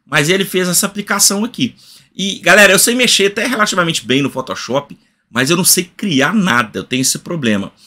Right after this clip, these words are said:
Então, eu tentei utilizar essa ideia que ele teve aqui pra eu montar o banner. E confesso que ficou horrível, galera. É, eu tenho até uns vídeos, eu acho que eu tenho, de como fazer umas coisas básicas no Photoshop.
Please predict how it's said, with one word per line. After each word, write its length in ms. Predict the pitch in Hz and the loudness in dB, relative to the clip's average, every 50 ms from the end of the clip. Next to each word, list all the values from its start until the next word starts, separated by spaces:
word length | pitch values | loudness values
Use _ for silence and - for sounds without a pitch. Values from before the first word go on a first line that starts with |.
| - _ _ _ _ | -20 _ _ _ _
Então, 560 | - - 151 - - 180 190 220 220 147 - - _ _ _ _ | -12 -12 -12 -6 2 4 4 4 4 0 -4 -8 _ _ _ _
eu 200 | - 151 185 202 | -2 0 0 0
tentei 400 | 202 233 220 196 - - - 135 | 2 0 0 0 0 2 2 4
utilizar 580 | 139 139 135 - 165 147 120 104 110 123 135 175 | 4 2 0 -2 -2 0 0 2 2 4 4 4
essa 240 | 190 - - - 151 | 4 4 2 0 0
ideia 400 | 135 113 104 107 110 107 104 101 | 0 0 2 2 4 4 2 0
que 120 | - - | -2 -4
ele 140 | 98 101 101 | -4 -4 -4
teve 300 | - - 101 98 98 117 | -4 -6 -6 -6 -4 -6
aqui 320 | 127 - - 165 185 196 _ _ _ _ _ _ _ | -10 -10 -10 -10 -10 -10 _ _ _ _ _ _ _
pra 160 | - 170 180 | 0 2 2
eu 120 | 185 190 185 | 4 4 2
montar 320 | 190 196 202 190 - 185 | 2 0 -2 -2 -2 -2
o 80 | 190 214 | -2 0
banner. 500 | 180 165 160 156 147 123 104 101 - - | 2 2 4 4 4 4 2 0 -2 -6
E 140 | - 147 160 | -4 -2 -2
confesso 460 | 165 - 226 220 220 190 185 170 - | -2 0 -2 -2 0 0 0 0 -2
que 80 | - 208 | -4 -6
ficou 240 | - - - 226 226 | -8 -6 -4 -2 -2
horrível, 540 | 220 180 - - 170 165 147 110 95 90 85 | -2 -4 -4 -2 -2 -2 0 -2 -4 -6 -6
galera. 420 | 87 87 92 95 87 82 - - _ _ - - - - _ _ _ _ | -6 -8 -6 -6 -8 -10 -12 -18 _ _ -20 -20 -20 -20 _ _ _ _
É, 540 | - 98 104 107 104 104 104 104 104 110 110 | 0 2 2 4 4 4 4 4 2 0 -2
eu 80 | 120 147 | -4 -2
tenho 180 | - 226 226 | 0 0 0
até 180 | 214 220 226 233 | 0 0 0 0
uns 260 | 262 269 240 - 104 | 2 2 2 0 0
vídeos, 840 | 95 123 160 156 123 95 - - - - - - - - - - - 110 | -2 -4 -2 -2 -2 -4 -6 -12 -12 -12 -10 -10 -10 -10 -12 -12 -12 -8
eu 180 | - 151 156 | -4 0 2
acho 200 | 156 170 165 - | 2 2 2 0
que 60 | - 180 | -4 -4
eu 60 | 165 | -8
tenho, 540 | - - - 123 120 117 110 107 104 92 - - _ _ _ | -6 -2 0 2 2 4 4 2 2 -2 -6 -16 _ _ _
de 160 | - 117 117 - | -20 -20 -14 -6
como 400 | - 147 147 139 135 123 110 104 | -2 0 0 2 0 0 -2 -4
fazer 220 | - 117 110 113 | -4 -2 0 0
umas 200 | 113 117 113 - | 0 0 0 0
coisas 220 | - 117 101 92 | 0 -2 -2 -2
básicas 500 | 92 82 - 101 104 104 - - 101 90 | -4 -4 -2 0 0 0 -2 -4 -10 -12
no 120 | 90 95 87 | -14 -14 -14
Photoshop. 720 | - 95 90 - 87 - - - 101 107 110 - - | -14 -14 -12 -12 -12 -12 -10 -6 -4 -4 -4 -6 -10